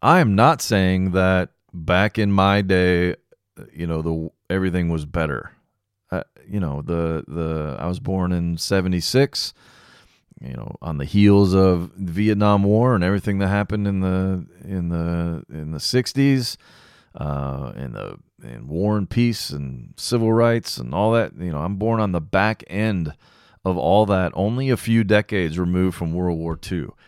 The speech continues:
It is not like the end of the nineteen hundreds was, like, smooth operating.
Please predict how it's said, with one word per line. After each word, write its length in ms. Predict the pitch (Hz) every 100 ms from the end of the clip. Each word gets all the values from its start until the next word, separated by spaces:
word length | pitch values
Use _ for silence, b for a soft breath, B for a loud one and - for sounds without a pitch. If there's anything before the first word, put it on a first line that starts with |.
| b 110
It 100 | 135
is 140 | 117
not 260 | 123 123 104
like 220 | 110 85
the 200 | 98 -
end 280 | 95 95 95
of 120 | 82
the 80 | 90
nineteen 420 | 90 90 92 80
hundreds 440 | 90 87 78 69
was, 260 | 76 76 -
like, 300 | 76 69 -
smooth 640 | - - 87 90 87 80 -
operating. 720 | 78 78 69 60 50 50